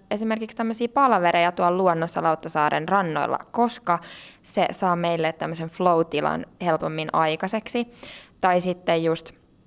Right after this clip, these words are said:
tosi konkreettinen esimerkki, niin, ää, mä oon, mä en olisi kuvitellut viisi vuotta sitten enkä kolme vuotta sittenkään varmaan ikinä esiintyväni missään julkisesti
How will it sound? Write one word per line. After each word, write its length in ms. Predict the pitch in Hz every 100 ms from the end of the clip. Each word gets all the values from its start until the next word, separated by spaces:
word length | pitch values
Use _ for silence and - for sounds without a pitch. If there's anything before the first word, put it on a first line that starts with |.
| _ _ - -
tosi 160 | 160 170
konkreettinen 560 | 160 160 160 - 156 156
esimerkki, 640 | 170 175 151 160 - 160 160
niin, 340 | 156 151 156 -
ää, 240 | 160 156
mä 260 | 156 165 156
oon, 140 | 156
mä 100 | 165
en 60 | 165
olisi 160 | 165 -
kuvitellut 480 | - 175 165 160 156
viisi 220 | 160 160
vuotta 200 | 165 160
sitten 300 | 165 160 -
enkä 120 | 156 156
kolme 280 | 165 160
vuotta 240 | 151 156 151
sittenkään 480 | 160 - 151 147 151
varmaan 220 | 151 156
ikinä 340 | 175 165 156 151
esiintyväni 520 | 156 156 160 156 156
missään 480 | 156 - 160 - 160
julkisesti 540 | 160 165 160 165